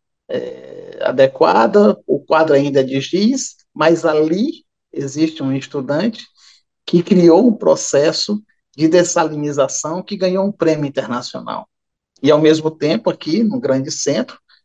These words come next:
nós temos um espaço totalmente adequado, com sala climatizada, com móveis adaptados, com isso, com isso, com isso, e não tem nenhum resultado que transforme a vida de uma sociedade.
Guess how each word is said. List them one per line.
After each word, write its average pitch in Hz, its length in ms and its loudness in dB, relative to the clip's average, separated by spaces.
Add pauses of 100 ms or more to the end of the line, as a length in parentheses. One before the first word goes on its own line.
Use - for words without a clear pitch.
(140)
nós 135 200 0
temos 143 320 -2
um 135 40 4
espaço 131 720 -2
totalmente - 500 -2
adequado, 135 720 -2
com 139 140 -10
sala 147 220 -4
climatizada, 135 880 0
com 139 180 -2
móveis 139 460 4
adaptados, 123 880 -4
com 131 120 -6
isso, 147 220 -6
com 135 60 -4
isso, 135 180 -4
com 135 80 -2
isso, - 260 -2 (800)
e 156 80 -2
não 151 180 2
tem 143 160 -2
nenhum 143 220 -6
resultado 127 920 -6 (340)
que 143 120 -6
transforme 135 800 -2 (360)
a 123 120 -4
vida 127 440 0
de 110 120 -6
uma 110 120 -4
sociedade. - 880 -6